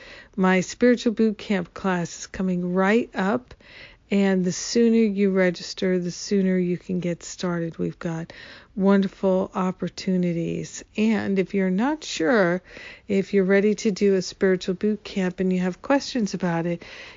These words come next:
you can easily make a free exploratory call appointment with one of the spiritual counselors, and they can answer all your questions, no charge,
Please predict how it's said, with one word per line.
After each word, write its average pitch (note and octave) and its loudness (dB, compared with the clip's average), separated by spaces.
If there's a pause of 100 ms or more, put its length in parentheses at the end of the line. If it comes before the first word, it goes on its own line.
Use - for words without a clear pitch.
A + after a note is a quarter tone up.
you G#3 2
can A3 4
easily B3 4
make F#3+ 4
a F#3 -2
free G3 2 (640)
exploratory G3+ 0
call F3 -4
appointment F#3 -4
with F#3 -4
one F#3 0
of F3 -2
the E3+ -6
spiritual F3+ -4
counselors, F3 -6 (560)
and F#3 0
they F3+ 0
can F3 -10
answer E3+ -8
all E3 -8
your E3 -8
questions, A#3 -8 (320)
no F3 -2
charge, F3+ -8